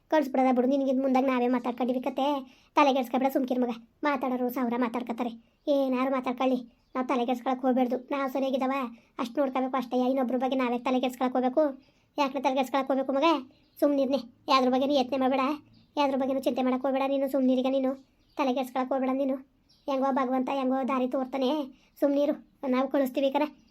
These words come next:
ಹ್ಮ್, ನಿನ್ ಕೈಲಿ ಹೇಳ್ಸ್ಕೊಬೇಕವ, ನಮ್ ಕಿವಿಗೂ ಬಿದ್ದದೆ ಕಣ್ ಸುಮ್ಕಿರ್ ಮಗ. ಹ್ಮ್, ನೀನ್ ಹೇಳೋದು ನಿಜವೇ? ಯಾವಾಗ ಮಾರೋದು ನೀನು? ಅದು ಹದಿನೈದು ಆಯ್ತದೆ. ಅವ್ವ,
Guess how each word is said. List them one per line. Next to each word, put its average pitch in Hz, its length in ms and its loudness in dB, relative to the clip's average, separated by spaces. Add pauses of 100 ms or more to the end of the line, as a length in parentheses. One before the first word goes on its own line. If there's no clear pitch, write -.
(180)
ಹ್ಮ್, 247 260 0
ನಿನ್ 254 180 2
ಕೈಲಿ 269 160 2
ಹೇಳ್ಸ್ಕೊಬೇಕವ, 254 540 0
ನಮ್ 247 200 0
ಕಿವಿಗೂ 262 240 0
ಬಿದ್ದದೆ 254 300 2
ಕಣ್ 262 140 -2
ಸುಮ್ಕಿರ್ 254 260 -2
ಮಗ. 254 100 4 (580)
ಹ್ಮ್, 240 140 0
ನೀನ್ 254 140 2
ಹೇಳೋದು 254 240 2
ನಿಜವೇ? 247 280 0 (380)
ಯಾವಾಗ 254 240 -2
ಮಾರೋದು 262 300 2
ನೀನು? 277 160 4
ಅದು 339 380 -2
ಹದಿನೈದು 302 380 6
ಆಯ್ತದೆ. 311 320 6 (340)
ಅವ್ವ, 254 80 0